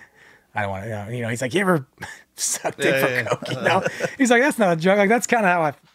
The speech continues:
Speaker 1: like, when people ask me, like, "Oh, man, it's so terrible," I'm like, "Dude, it's the hand." Like, I've run marathons with these guys. I did a marathon with a bunch of other amputees, and, you know, these guys are like, "F you, Kendall. He's got two legs. Forget about this guy." Like, you know,
Speaker 2: <laughs> Right.
Speaker 1: it's, it's not, it's not a thing. That's why,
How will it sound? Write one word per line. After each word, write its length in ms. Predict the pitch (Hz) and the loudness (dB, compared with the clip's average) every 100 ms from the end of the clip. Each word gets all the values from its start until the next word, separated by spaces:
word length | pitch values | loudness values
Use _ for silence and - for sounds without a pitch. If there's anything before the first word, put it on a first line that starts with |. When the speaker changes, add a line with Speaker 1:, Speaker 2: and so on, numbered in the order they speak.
| _ - - - | _ -20 -20 -6
Speaker 1:
like, 120 | 175 165 | -2 0
when 100 | 165 | 2
people 200 | 247 175 | 4 4
ask 180 | 175 | 2
me, 60 | 165 | 0
like, 120 | 139 | 0
"Oh, 140 | 175 131 | 0 -2
man, 200 | 165 135 | -4 -4
it's 100 | - | -4
so 120 | 151 | -4
terrible," 340 | - 175 139 127 | 0 0 0 -4
I'm 80 | 123 | -6
like, 200 | 107 - | -8 -8
"Dude, 240 | 220 110 | -8 -8
it's 140 | 107 | -10
the 80 | 98 | -12
hand." 400 | - 185 113 101 | -10 -8 -8 -8
Like, 180 | 110 - _ - - - _ _ _ - | -10 -12 _ -20 -20 -20 _ _ _ -4
I've 160 | 180 | 2
run 160 | 202 160 | 2 2
marathons 380 | 165 180 185 175 | 2 2 2 0
with 100 | 160 | 0
these 160 | 170 147 | -4 0
guys. 420 | 175 170 170 156 | 2 4 2 0
I 80 | 160 | -2
did 240 | 156 165 | -2 -2
a 60 | 147 | -2
marathon 420 | 143 156 151 170 | -2 -2 0 -2
with 80 | 151 | -4
a 40 | 139 | -4
bunch 200 | 151 151 | -6 -4
of 80 | |
other 80 | 143 | -4
amputees, 640 | 143 139 117 143 139 131 | -4 -8 -8 -6 -6 -6
and, 140 | 123 110 _ - - _ _ - | -8 -10 _ -20 -20 _ _ -16
you 100 | 143 | -8
know, 140 | 131 123 | -4 -2
these 160 | 139 | -2
guys 180 | 135 127 | -2 -2
are 20 | |
like, 200 | 123 120 _ _ _ _ | -2 -4 _ _ _ _
"F 180 | 165 160 | -2 -2
you, 140 | 151 135 | -4 -4
Kendall. 260 | 143 139 | -4 -4
He's 100 | 147 | -2
got 200 | 175 180 | 0 0
two 140 | 202 196 | 2 4
legs. 360 | 208 170 123 | 4 2 -2
Forget 220 | - 196 | -2 0
about 180 | 165 139 | 0 -2
this 160 | 135 - | -4 0
guy." 220 | 120 123 | 2 4
Like, 200 | 156 160 | 4 4
you 120 | 185 | 4
know, 160 | 185 185 | 4 2
Speaker 2:
<laughs> 40 | 101 | 2
Right. 240 | 101 107 - - 185 | 0 0 -6 -10 -14
Speaker 1:
it's, 240 | - - | -12 -8
it's 220 | 208 - | -6 0
not, 300 | 208 202 156 - | 2 2 0 -8
it's 180 | 151 - | -12 -4
not 180 | 202 170 | 0 0
a 40 | |
thing. 300 | 131 160 123 | 0 -4 -4
That's 240 | 123 151 160 | -6 -6 -2
why, 260 | 143 135 | -2 -2